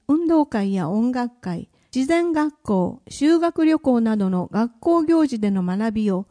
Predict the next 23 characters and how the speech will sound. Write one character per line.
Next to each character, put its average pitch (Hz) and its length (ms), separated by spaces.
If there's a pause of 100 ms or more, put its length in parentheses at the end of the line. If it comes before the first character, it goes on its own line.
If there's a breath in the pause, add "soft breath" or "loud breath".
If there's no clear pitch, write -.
(360 soft breath)
普 - 140
段 302 240
の 226 140
学 247 280
校 339 200
生 330 200
活 254 300
へ 214 100
と 190 140
つ - 140
な 214 180
げ、 208 300
広 294 300
げ 330 120
る 330 80
こ 311 120
と 277 120
が 214 120
で 185 120
き 220 120
ま 208 160
し - 140
た。 - 220